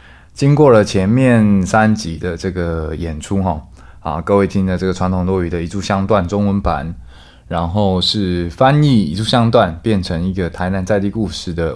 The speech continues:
吻合不看寡，然后是一个，接下来第四集是实话，这个以白色恐怖时代为背景的一个，啊，创作的一个故事。那么其实这三个故事呢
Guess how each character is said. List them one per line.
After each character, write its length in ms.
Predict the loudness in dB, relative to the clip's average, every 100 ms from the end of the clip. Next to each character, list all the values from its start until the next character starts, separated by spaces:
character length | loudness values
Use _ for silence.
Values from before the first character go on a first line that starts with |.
| -8
吻 280 | -8 -6 -6
合 280 | -6 -8 -6
不 120 | -6
看 220 | -4 -6
寡， 260 | -4 -6 -6 -12 -20 -20 -20 -20 -20 -20 -20 -8
然 140 | -4
后 80 | 0
是 160 | 0 0
一 160 | -2
个， 1000 | -2 -2 -2 -2 -2 -4 -4 -4 -6 -8 -10 -20 -20 -20 -20 -6
接 140 | -2
下 140 | 0
来 100 | 0
第 140 | 0 -4
四 180 | -4 -6
集 220 | -6 -8
是 360 | -6 -4 -4 -6
实 340 | -8 -8 -8
话， 380 | 0 2 2 -4
这 200 | -6 -6
个 440 | -4 -4 -4 -6 -10 -16 -20 -18
以 140 | -10 -4
白 160 | -2
色 120 | -2 -4
恐 120 | -4
怖 120 | -4
时 240 | -6 -4
代 160 | 0 0
为 180 | 0 -2
背 240 | 0 0
景 240 | 0 -6 -6
的 140 | -8
一 40 | -8
个， 440 | -6 -6 -6 -10 -14 -20 -20 -20 -14
啊， 480 | -10 -8 -8 -10 -12
创 180 | -6 -4
作 140 | -2 -2
的 160 | -4
一 40 | -6
个 160 | -6 -8
故 220 | -6 -4
事。 240 | -4 -6 -10 -20 -20 -20 -20 -20 -20 -20 -20 -20 -20 -20 -20 -20 -20 -20 -20 -20 -20 -8
那 80 | -2
么 80 | -2
其 160 | -2
实 120 | -4 -2
这 140 | 0
三 240 | 2 2
个 60 | 0
故 200 | 0 0
事 200 | 0 0
呢 640 | 0 0 -2 -2 -6 -8